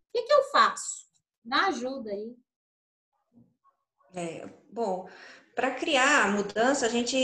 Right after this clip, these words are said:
Speaker 2: é, até usa algumas técnicas que são a mudança de hábito, porque se ela é assim, ela, ela está habituada a ser. Então, é um negócio que ela já traz muitas vezes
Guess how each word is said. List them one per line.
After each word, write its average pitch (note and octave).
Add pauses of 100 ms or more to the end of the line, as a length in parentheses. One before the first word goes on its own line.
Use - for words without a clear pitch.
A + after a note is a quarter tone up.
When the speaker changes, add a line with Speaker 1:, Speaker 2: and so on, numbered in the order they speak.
(120)
Speaker 2:
é, G#3+
até A#3+
usa A#3+
algumas G#3+
técnicas B3
que -
são C#4
a C4
mudança C#4+
de F4+
hábito, G#3
porque A3
se -
ela D#4
é B3+
assim, C#4
ela, B3+ (180)
ela G#3
está B3
habituada D#4+
a -
ser. A#3
Então, A#3
é -
um C4+
negócio C4
que -
ela C4+
já C4
traz B3+
muitas B3
vezes A#3